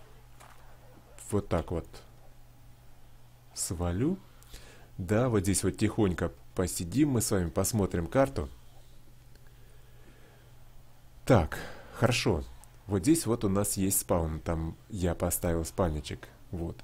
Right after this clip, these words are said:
И я хотел пробежаться вот так вот, по направлению к вот этому вот озеру. Вдоль него мы с вами пробежим. Вот это вот посмотрим, да?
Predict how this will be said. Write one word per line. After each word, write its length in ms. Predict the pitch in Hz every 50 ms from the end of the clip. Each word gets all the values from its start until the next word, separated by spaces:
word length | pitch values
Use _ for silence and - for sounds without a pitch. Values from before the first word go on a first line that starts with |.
| - -
И 60 | - 123
я 420 | 139 143 147 143 127 95 110 120
хотел 420 | 120 - 101 - - - 131 135
пробежаться 760 | 131 - 95 90 78 90 80 85 113 120 123 - - - 92
вот 280 | 80 92 104 113 - -
так 280 | - 92 80 - -
вот, 120 | 85 80 -
по 140 | - - 92
направлению 600 | 92 90 - - 107 104 101 101 92 90 87 85
к 80 | - -
вот 160 | 95 90 98
этому 220 | 90 95 92 92
вот 180 | 92 98 - 135
озеру. 420 | 156 165 135 110 95 85 82 80
Вдоль 400 | 76 78 76 85 87 110 110 92
него 260 | 92 92 90 87 82
мы 120 | 80 82 80
с 80 | -
вами 120 | 87 85 85
пробежим. 560 | 82 87 92 90 98 90 95 107 104 87 82
Вот 160 | 87 87 -
это 160 | 131 135 131
вот 140 | 113 104 -
посмотрим, 560 | - 101 - - 95 82 80 - - 87 80
да? 180 | 80 90 117